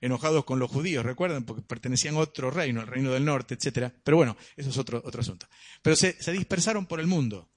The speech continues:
no volvieron a Jerusalén, inclusive conservaron el idioma, porque el samaritano era un idioma de arameo, una mezcla de arameo, judío, etcétera.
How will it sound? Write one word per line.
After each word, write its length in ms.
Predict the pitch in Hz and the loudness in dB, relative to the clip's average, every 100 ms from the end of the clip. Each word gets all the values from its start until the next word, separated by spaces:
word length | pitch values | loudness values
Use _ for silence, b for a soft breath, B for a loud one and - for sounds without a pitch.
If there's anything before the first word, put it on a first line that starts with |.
| _ _ | _ _
no 120 | 180 | 6
volvieron 420 | 196 185 208 147 | 8 6 4 0
a 80 | 139 | -4
Jerusalén, 580 | - 127 123 131 131 113 B B - | -6 -4 -2 -2 -4 -6 B B -10
inclusive 420 | 143 151 202 170 | -6 0 4 4
conservaron 720 | 165 151 143 156 165 156 139 B B | 4 2 2 4 4 4 0 B B
el 140 | 135 135 | -6 0
idioma, 420 | 143 190 156 117 | 4 4 4 -2
porque 240 | 123 127 | -4 -4
el 140 | 131 117 | -6 -4
samaritano 540 | 139 139 139 170 165 | 0 0 -2 0 4
era 80 | 156 | 4
un 120 | 139 | 4
idioma 300 | 139 156 135 | 4 4 4
de 100 | 127 | 0
arameo, 580 | 117 127 143 135 117 107 | 0 0 0 0 -2 -4
una 180 | 135 131 | -8 -2
mezcla 320 | 156 147 131 | -2 -2 -6
de 60 | 120 | -6
arameo, 300 | 117 139 127 | -2 0 0
judío, 280 | - 120 107 | 0 -2 0
etcétera. 300 | 92 - | -2 -8